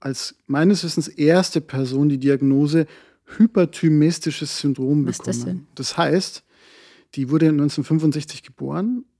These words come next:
Speaker 1: und seit dem fünften Februar neunzehnhundertachtzig kann sie sich an alles lückenlos erinnern, was in ihrem Leben passiert ist. Es war übrigens ein Dienstag.
Speaker 2: <laughs>
Speaker 1: Ja. Und seither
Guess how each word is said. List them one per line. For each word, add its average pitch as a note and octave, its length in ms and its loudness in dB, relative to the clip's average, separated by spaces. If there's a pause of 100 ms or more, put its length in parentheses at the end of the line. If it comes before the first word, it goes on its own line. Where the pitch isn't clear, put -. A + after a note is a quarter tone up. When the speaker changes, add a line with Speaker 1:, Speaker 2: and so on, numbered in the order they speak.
(120)
Speaker 1:
und C3+ 300 -2
seit D#3 300 -2
dem E3 140 0
fünften - 480 -2
Februar D3 540 -6
neunzehnhundertachtzig C#3+ 1080 -4 (480)
kann C#3 200 0
sie C3+ 100 -4
sich C#3 220 -4
an C#3+ 140 -2
alles F#3 440 0
lückenlos D3+ 640 0
erinnern, C#3 560 -2
was C#3 160 -6
in D3 80 -2
ihrem C#3 200 0
Leben C3+ 180 -2
passiert B2+ 440 -6
ist. - 260 -20 (720)
Es - 120 -20
war F3+ 100 6
übrigens E3+ 340 6
ein D3 80 2
Dienstag. D3 580 -2
Speaker 2:
<laughs> - 40 -4 (380)
Speaker 1:
Ja. - 140 -10 (480)
Und C3+ 160 2
seither F#3+ 720 0